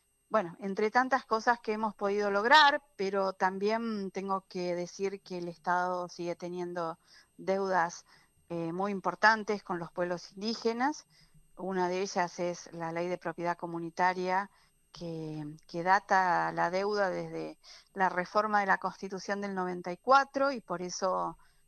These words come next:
tanta presión existe por parte de los poderosos y de los, este, bueno, de los que defienden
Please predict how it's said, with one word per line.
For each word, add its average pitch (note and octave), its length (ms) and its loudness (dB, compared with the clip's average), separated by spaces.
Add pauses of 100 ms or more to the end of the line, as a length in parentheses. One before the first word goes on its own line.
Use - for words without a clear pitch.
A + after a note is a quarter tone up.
(160)
tanta G3 400 2
presión G#3+ 680 -2
existe G3 680 -6
por F3 200 -8
parte F3 340 -2
de E3+ 140 -4
los E3 160 -10
poderosos F#3+ 880 -4 (760)
y E3 340 -6
de D#3+ 120 -6
los, - 840 -12 (380)
este, D#3 1000 -16
bueno, G3+ 260 -4
de E3+ 60 -6
los E3+ 120 -10
que F3+ 120 -4
defienden A3+ 680 -4